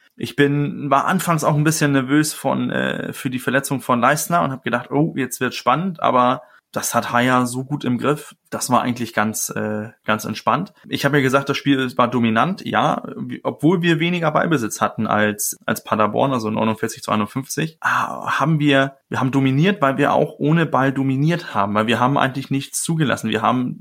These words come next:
bestimmte Räume abgedeckt, ohne dass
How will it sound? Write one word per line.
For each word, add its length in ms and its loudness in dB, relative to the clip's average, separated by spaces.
bestimmte 400 -2
Räume 420 2
abgedeckt, 580 -2
ohne 440 2
dass 360 0